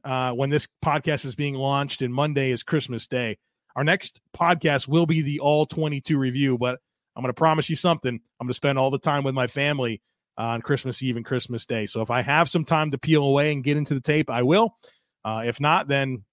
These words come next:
it's gonna be a little bit longer than usual before the All twenty-two review goes down. But, uh, looking forward to getting into the tape and, and talking about that, and then getting ready for the New England Patriots, uh, the Bills' next opponent, the last home regular season game of the season.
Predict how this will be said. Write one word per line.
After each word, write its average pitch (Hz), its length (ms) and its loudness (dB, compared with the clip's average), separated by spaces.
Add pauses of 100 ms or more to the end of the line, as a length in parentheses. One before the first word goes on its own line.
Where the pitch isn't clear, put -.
it's 110 180 -14
gonna 135 120 -4
be 131 100 0
a 135 60 2
little 139 180 2
bit 147 120 0
longer 190 300 6
than 143 140 2
usual 143 320 0
before 135 300 -2
the 127 120 0
All 127 140 0
twenty-two 120 640 -4 (360)
review 123 460 0
goes 117 320 -2
down. 113 340 -4
But, 113 320 -4
uh, 113 140 0
looking 139 240 2
forward 151 220 4
to 135 60 0
getting 160 240 4
into 151 120 2
the 147 60 4
tape 156 360 2
and, 113 200 -4
and 117 140 -8
talking 151 380 -2
about 143 260 2
that, 147 240 0
and 127 140 -2
then 123 180 0 (460)
getting 151 180 -4
ready 156 220 6
for 151 560 6
the 127 80 -2
New 139 140 0
England 160 240 0
Patriots, 139 720 -2 (440)
uh, 98 380 -10
the 110 80 -6
Bills' 127 280 0
next 135 260 -4
opponent, 131 480 -2 (460)
the 107 300 -6
last 131 380 0
home 160 400 4
regular 147 400 2
season 143 420 -2
game 143 320 -2
of 120 60 0
the 117 80 -2
season. 175 520 0